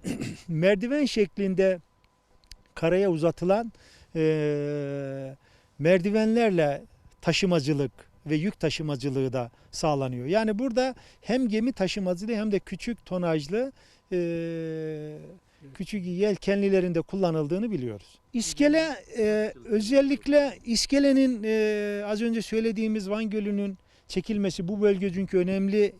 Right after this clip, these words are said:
yerlerden bir tanesi. E, bunun akabinde hemen Ünseli, hemen, e, çünkü Muradiye yol ayrımına yakın olan Ünseli yerleşmesi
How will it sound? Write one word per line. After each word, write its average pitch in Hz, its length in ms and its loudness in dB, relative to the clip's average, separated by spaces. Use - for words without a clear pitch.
yerlerden 160 560 2
bir 160 60 -4
tanesi. 147 640 -4
E, 190 160 4
bunun 226 180 0
akabinde 226 480 0
hemen 233 320 0
Ünseli, 208 600 4
hemen, 190 360 0
e, 185 340 -2
çünkü 180 220 -4
Muradiye 180 520 4
yol 180 220 2
ayrımına 156 440 2
yakın 156 320 -4
olan 147 240 -4
Ünseli 170 500 0
yerleşmesi 156 720 0